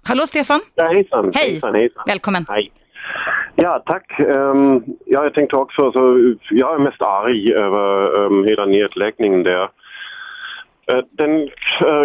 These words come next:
Speaker 2: grabben som snackade tidigare med Illuminati och stora konspirationsteorier.
Speaker 1: Ja.
Speaker 2: Kommer du ihåg vad han
Speaker 1: Ja.
Speaker 2: pratade också i, i
Speaker 1: Ja, det kommer jag ihåg. Ja, ja, ja,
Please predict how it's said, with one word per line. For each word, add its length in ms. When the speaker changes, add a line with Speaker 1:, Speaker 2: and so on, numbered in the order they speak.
Speaker 2:
grabben 260
som 240
snackade 400
tidigare 480
med 340
Illuminati 680
och 220
stora 420
konspirationsteorier. 1300
Speaker 1:
Ja. 340
Speaker 2:
Kommer 160
du 60
ihåg 280
vad 120
han 140
Speaker 1:
Ja. 60
Speaker 2:
pratade 300
också 300
i, 40
i 200
Speaker 1:
Ja, 140
det 120
kommer 160
jag 80
ihåg. 100
Ja, 200
ja, 220
ja, 180